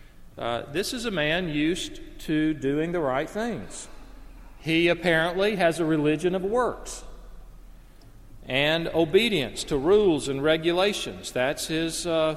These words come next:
theological and philosophical approach to life. And his concern is that he might leave something out. He wants to know that they're all checked off.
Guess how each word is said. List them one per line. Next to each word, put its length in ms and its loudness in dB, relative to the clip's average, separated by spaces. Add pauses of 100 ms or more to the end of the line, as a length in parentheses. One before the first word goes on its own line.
(160)
theological 880 2
and 120 -2
philosophical 960 0
approach 420 -2
to 60 -4
life. 420 -8
And 120 -2
his 160 0
concern 640 -2
is 100 0
that 140 2
he 60 4
might 300 0
leave 200 2
something 420 -4
out. 320 -4 (1120)
He 120 -8
wants 260 -4
to 100 -6
know 260 0
that 160 -2
they're 200 0
all 200 0
checked 580 -8
off. 340 -4